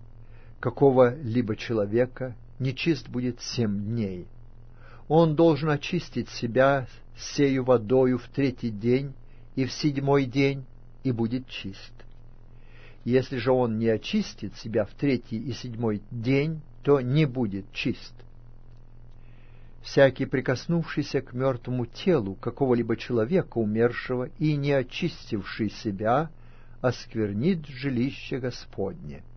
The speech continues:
Истребится человек тот из среды Израиля,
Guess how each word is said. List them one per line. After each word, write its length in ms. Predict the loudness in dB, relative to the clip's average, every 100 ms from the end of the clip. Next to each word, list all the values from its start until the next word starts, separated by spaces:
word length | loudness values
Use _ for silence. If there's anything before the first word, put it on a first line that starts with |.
| -18 -18 -18 -18 -14 -10
Истребится 1040 | -10 -8 -8 -2 4 4 4 -6 -6 -6 -6 -16 -18 -14
человек 640 | -8 -6 0 2 2 -2 -8
тот 260 | -2 0 -2 -6
из 140 | -6 -4
среды 420 | -4 -4 -2 0
Израиля, 600 | 0 2 0 0 -6 -14